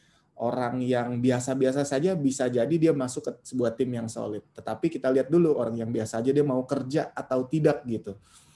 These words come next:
Kalau, kalau, karena menurut kita kepintaran itu bisa belajar, tetapi keasikan itu menurut kita agak susah nih buat, buat, buat masuk ke dalam sebuah lingkungan tim yang solid begitu. Terus kemudian karyawan dan perusahaan harus saling membutuhkan.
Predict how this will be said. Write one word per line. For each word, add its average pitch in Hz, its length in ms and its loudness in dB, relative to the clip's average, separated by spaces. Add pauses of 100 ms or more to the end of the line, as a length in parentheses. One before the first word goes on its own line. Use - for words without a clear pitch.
(260)
Kalau, 117 240 2 (240)
kalau, 120 320 0
karena 131 320 0
menurut 127 240 2
kita 139 240 -2
kepintaran 117 720 -4
itu 165 480 -2
bisa 117 320 0
belajar, 120 640 2 (400)
tetapi 127 400 -2
keasikan 123 800 -4
itu 113 560 -2 (240)
menurut 123 320 -2
kita - 320 -2
agak 143 240 0
susah 156 400 0
nih 139 80 2
buat, 127 400 2
buat, 127 320 2
buat 123 240 2
masuk 123 360 -4
ke - 40 -2
dalam 113 320 0
sebuah 117 320 0
lingkungan 117 400 -6
tim 117 80 -4
yang 107 240 -8
solid 92 400 -10
begitu. 85 480 -12
Terus - 160 -12
kemudian 127 480 4 (400)
karyawan 120 400 2
dan 131 160 0
perusahaan 135 320 2
harus 139 240 2
saling 131 320 0
membutuhkan. 131 640 2